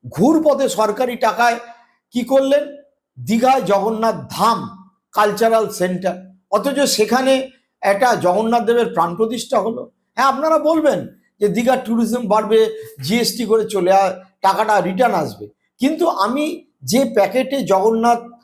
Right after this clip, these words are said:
মমতা ব্যানার্জির এবং জগন্নাথ ধামের, আহ, জগন্নাথের মন্দিরের ছবি দিয়ে লেখার যে প্যাকেটটি দেখেছি, আমি জানি একটা এই রকম প্যাকেট তৈরি করার কস্টিং কত টাকা পড়ে। আপনি যদি লার্জ স্কেলেও করেন, কোনোভাবে এই প্যাকেটটির প্রোডাকশন কস্ট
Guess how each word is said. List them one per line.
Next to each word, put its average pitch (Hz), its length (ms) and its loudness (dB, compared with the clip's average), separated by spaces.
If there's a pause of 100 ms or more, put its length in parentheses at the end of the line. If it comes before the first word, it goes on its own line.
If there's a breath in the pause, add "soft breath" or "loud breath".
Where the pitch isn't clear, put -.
(160 soft breath)
মমতা 226 380 2
ব্যানার্জির 208 580 -2
এবং 208 240 -2
জগন্নাথ 202 520 0
ধামের, 202 320 0 (560)
আহ, 165 460 2
জগন্নাথের 202 540 0
মন্দিরের 185 480 -2
ছবি 190 260 -2
দিয়ে 202 240 0
লেখার 185 420 0
যে 185 100 0
প্যাকেটটি 185 440 -4
দেখেছি, 175 440 -4 (480)
আমি 190 200 0
জানি 233 320 0
একটা 262 380 0 (280 loud breath)
এই 208 180 0
রকম 233 320 -2
প্যাকেট 208 400 -2
তৈরি 202 220 0
করার 226 340 0
কস্টিং 190 440 -2
কত 170 240 -4
টাকা 180 200 0
পড়ে। 110 300 -4 (460 loud breath)
আপনি 233 260 2
যদি 285 260 2
লার্জ 220 320 4
স্কেলেও 349 440 -2
করেন, 151 320 -2 (500)
কোনোভাবে 233 640 2
এই 247 420 0
প্যাকেটটির 226 680 -4
প্রোডাকশন 202 640 -2
কস্ট 247 300 2